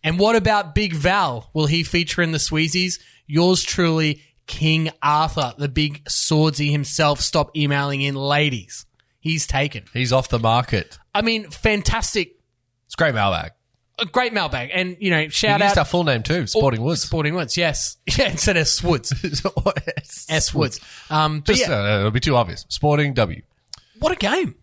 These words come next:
Speaker 2: Oh, one of the all-time greats. What a, what a way, uh, to, what is it, like, uh, defeat out of the clutches of victory.
Speaker 1: Yes.
Speaker 2: Um, for, for Manly. Um, again, listeners will remember I tipped the entire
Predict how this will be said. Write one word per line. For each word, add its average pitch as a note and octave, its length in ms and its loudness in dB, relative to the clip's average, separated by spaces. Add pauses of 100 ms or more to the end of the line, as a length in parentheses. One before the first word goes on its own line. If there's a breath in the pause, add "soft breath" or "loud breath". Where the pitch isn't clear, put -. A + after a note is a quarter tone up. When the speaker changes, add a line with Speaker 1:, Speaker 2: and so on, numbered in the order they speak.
(160)
Speaker 2:
Oh, D#3+ 180 4
one F#3 220 4
of F#3 80 2
the E3 80 2
all-time C#3 340 2
greats. A2+ 320 0
What G3 160 2
a, G3 60 0
what D#3 260 2
a E3+ 460 2
way, C#3 520 2
uh, A#2+ 520 2
to, A#2+ 420 -2
what D3+ 80 -2
is E3+ 120 -2
it, C3+ 80 -8
like, A#2+ 380 -4
uh, G#2+ 300 -4 (520)
defeat D3+ 400 -2
out C#3 120 4
of B2+ 60 -2
the A#2 80 -2
clutches B2 380 -2
of G2 80 -2
victory. G#2 400 -2
Speaker 1:
Yes. - 340 -2 (160)
Speaker 2:
Um, A2 760 2
for, A2 200 -2 (140)
for A#2+ 160 -2
Manly. G#2 600 -2
Um, G#2+ 540 2
again, C3 600 -2
listeners A#2+ 420 -2
will G#2+ 140 0
remember G#2 500 -2
I G#2+ 140 0
tipped - 280 -6
the G#2 140 -4
entire G#2 500 -2